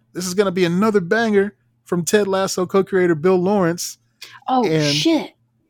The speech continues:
Speaker 1: it's also produced by Brett Goldstein.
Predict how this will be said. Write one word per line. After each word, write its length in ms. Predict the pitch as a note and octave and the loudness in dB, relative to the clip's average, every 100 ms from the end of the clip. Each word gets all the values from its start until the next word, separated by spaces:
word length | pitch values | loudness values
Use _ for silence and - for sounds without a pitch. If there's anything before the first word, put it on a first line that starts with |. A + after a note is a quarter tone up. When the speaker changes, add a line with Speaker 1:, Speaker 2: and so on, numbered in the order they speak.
| - | -8
Speaker 1:
it's 160 | D3 | -6
also 540 | E3+ G3 - F#3+ F3+ - _ _ | 0 0 4 4 4 -2 _ _
produced 800 | - F3 C#3+ E3 G#3+ - - - _ _ _ _ _ _ _ _ | -2 -2 2 2 2 -2 -10 -16 _ _ _ _ _ _ _ _
by 260 | A#2+ D3+ D3+ | 0 4 4
Brett 420 | B2+ F3 - - | 2 -2 -2 -2
Goldstein. 760 | D#3 A#3+ C4 - B2 F#2+ F2+ | 2 2 2 -4 -6 -6 -10